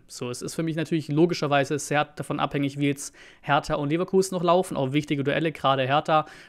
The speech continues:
Ähm, denn bisher die wichtigen Spiele, Bochum, Augsburg hat er gewonnen. Schöner, äh, Kantersieg im Pokal noch gefeiert.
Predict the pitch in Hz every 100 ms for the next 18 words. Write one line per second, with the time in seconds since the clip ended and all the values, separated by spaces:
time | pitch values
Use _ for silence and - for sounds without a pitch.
0 | - 139 135 139 139 135 135 143 - 147
1 | 143 143 143 135 175 240 226 - 196 208
2 | 247 247 - 330 214 190 151 160 - 165
3 | 151 143 156 220 254 - _ - - 165
4 | 156 151 - - 143 143 143 143 - 165
5 | 165 - 147 143 139 190 220 196 - 180
6 | 175 170